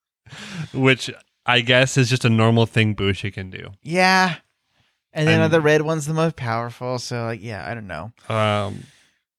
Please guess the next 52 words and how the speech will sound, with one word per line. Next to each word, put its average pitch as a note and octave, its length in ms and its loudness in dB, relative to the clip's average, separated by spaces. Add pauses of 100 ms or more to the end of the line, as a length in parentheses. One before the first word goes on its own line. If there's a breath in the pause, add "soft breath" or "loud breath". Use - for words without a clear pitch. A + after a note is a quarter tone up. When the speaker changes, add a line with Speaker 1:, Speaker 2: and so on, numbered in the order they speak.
Speaker 2:
But D3+ 100 2
he C#3+ 160 6
lets D3+ 240 4
his E3+ 160 0
friends D#3 200 2
escape, C3 440 2
and B2 80 2
then A#2+ 140 -2
he, A#2+ 240 2
uh, B2+ 420 0
opens C#3+ 420 -2
up B2 160 4
Speaker 1:
I A#2+ 60 0
Speaker 2:
the - 40 0
thing. A2+ 220 2
Speaker 1:
swear G#2 180 0
to B2+ 80 -2
God, G2+ 380 -4
dude, A#2 320 -4
I G#2 140 2
Speaker 2:
What? A2 80 2
Speaker 1:
wrote A2 160 2
this G#2+ 180 -4
quote - 300 -6
down G2 280 -2
Speaker 2:
What C#3+ 100 4
do C3+ 40 2
you C#3 60 2
Speaker 1:
from D3 100 4
Speaker 2:
write? A2+ 80 2
Speaker 1:
Musashi. A2 720 0 (480 loud breath)
Uh, G#2+ 420 2
so, A#2 320 2
mu-, C3 180 0
yeah, A2+ 320 2
sorry, A2 240 0
go A2 140 0
on. A2 260 0
Speaker 2:
No. E3 360 0
Speaker 1:
<laughs> - 60 -20 (380 loud breath)
Speaker 2:
Okay, E3 220 6
he D3 160 0
open-, C#3 300 -2 (100)
wait, C#3 240 -2
is D3 80 0
this C#3 140 2
part C#3 180 4
of D#3 80 4
this - 80 0
Speaker 1:
Opens D3+ 180 4
Speaker 2:
part? - 0 -
Speaker 1:
it B2+ 40 4